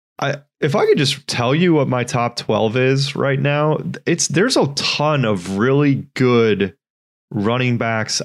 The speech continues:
on some ba-, like, facing some bad defenses this week. Derrick Henry at Cincinnati,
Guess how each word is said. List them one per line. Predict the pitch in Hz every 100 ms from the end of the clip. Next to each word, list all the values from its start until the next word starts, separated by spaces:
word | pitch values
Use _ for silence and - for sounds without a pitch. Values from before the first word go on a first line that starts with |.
| -
on | 110 110 107 104 101 -
some | - 110 92 -
ba-, | 117 113 -
like, | 110 101 92 _
facing | 127 123 123
some | 110 107
bad | - 110 104 101
defenses | 95 101 92 101 95 101 92
this | 90 -
week. | 98 - - _ _ _
Derrick | - 151 196
Henry | 139 139 143 139
at | 117
Cincinnati, | - 123 - 107 107 104 120 127 -